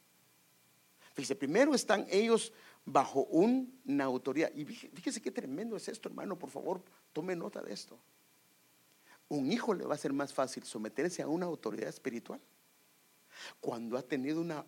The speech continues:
autoridad terrenal operante, operando en él. ¿Sí, sí me debe entender, hermano? Papá y mamá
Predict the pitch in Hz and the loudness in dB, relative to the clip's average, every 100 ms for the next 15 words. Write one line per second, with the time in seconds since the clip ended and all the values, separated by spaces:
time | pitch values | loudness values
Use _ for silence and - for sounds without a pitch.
0 | - 120 113 107 107 107 151 147 127 113 | -8 -8 -8 -8 -4 -4 -4 -4 -4 -6
1 | 233 - _ _ 117 - 95 98 95 - | -8 -12 _ _ -12 -12 -12 -14 -18 -20
2 | _ _ - 120 110 104 104 104 98 - | _ _ -12 -10 -8 -8 -10 -12 -14 -18
3 | _ _ _ _ _ _ _ _ _ _ | _ _ _ _ _ _ _ _ _ _
4 | - - - 208 226 214 196 214 214 190 | -8 -4 0 2 2 0 -2 -4 -4 -10
5 | - _ _ _ _ _ _ _ _ - | -16 _ _ _ _ _ _ _ _ -20
6 | - - _ _ _ _ _ - 123 147 | -20 -20 _ _ _ _ _ -8 2 4
7 | 175 160 139 180 | 6 4 2 2